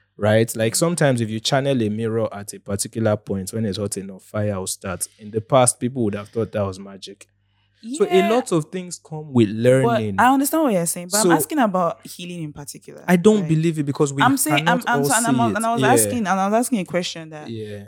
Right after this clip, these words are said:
Speaker 2: do you not believe it because you haven't seen it?
Speaker 1: No, I don't believe it because nobody has seen it.
Speaker 2: Who said that nobody has
Speaker 1: The
Speaker 2: seen it?
Speaker 1: people
Speaker 2: There are
Speaker 1: who
Speaker 2: people who
Speaker 1: claim
Speaker 2: tell you they have. I'm, I'm asking
Speaker 1: They
Speaker 2: you, I'm asking you
Speaker 1: yeah.
Speaker 2: about you in particular, because I feel like if someone
Speaker 1: Mm-hmm.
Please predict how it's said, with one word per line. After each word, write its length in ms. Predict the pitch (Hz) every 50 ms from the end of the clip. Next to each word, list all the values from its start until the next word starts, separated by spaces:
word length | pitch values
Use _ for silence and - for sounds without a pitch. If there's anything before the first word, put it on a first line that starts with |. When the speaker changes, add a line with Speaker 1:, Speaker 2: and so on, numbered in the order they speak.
| - _ - - _ - 175
Speaker 2:
do 120 | - 214
you 160 | 226 247 277 285
not 320 | 262 247 240 240 220 190
believe 280 | 185 180 180 190 190 180
it 80 | 180
because 300 | 165 170 - - 185 175
you 80 | 160 170
haven't 380 | 151 156 175 175 170 170 170
seen 300 | 160 - - 160 156 156
it? 120 | 151 147 - _ _
Speaker 1:
No, 140 | 151 160 135
I 140 | 147 156
don't 260 | 151 151 196 202 170 151
believe 220 | 151 156 156 151
it 40 | 143
because 280 | 127 - - 135 131
nobody 580 | 135 131 151 165 156 139 139 135 123 117 117 107
has 220 | 101 104 95 92
seen 340 | - - - 104 101 98 95
it. 180 | 95 95 - - - -
Speaker 2:
Who 100 | - 415
said 140 | 440 381 302
that 120 | 233 202
nobody 280 | 196 202 190 185 185 185
has 180 | 190 170 156 160
Speaker 1:
The 100 | 139 151
Speaker 2:
seen 80 | 151 165
it? 20 |
Speaker 1:
people 240 | 190 208 190 - 202
Speaker 2:
There 80 | 190 208
are 20 | 339
Speaker 1:
who 40 |
Speaker 2:
people 200 | 339 330 - 403 359
who 60 | 294
Speaker 1:
claim 80 | 247 220
Speaker 2:
tell 160 | 233 202 202
you 100 | 196 185
they 160 | 175 160 156
have. 240 | 165 180 180 170 160 -
I'm, 140 | 247 269 269
I'm 160 | 294 311 302
asking 280 | 311 370 415 - - 131
Speaker 1:
They 60 | 127 302
Speaker 2:
you, 120 | 294 262 -
I'm 80 | 247
asking 240 | 277 320 - - 135 131
you 60 | 120 110
Speaker 1:
yeah. 80 | 101 98
Speaker 2:
about 320 | - 180 185 185 180 -
you 260 | 170 165 170 185 185
in 140 | 185 170 156
particular, 420 | - 151 156 - 156 - 156 147
because 380 | 151 160 175 - 220 202 202 - - - - - _
I 80 | - 220
feel 240 | 220 - 302 330 311
like 240 | 226 185 180 180 -
if 120 | - 202 -
someone 280 | 254 262 294 311 320
Speaker 1:
Mm-hmm. 40 | 311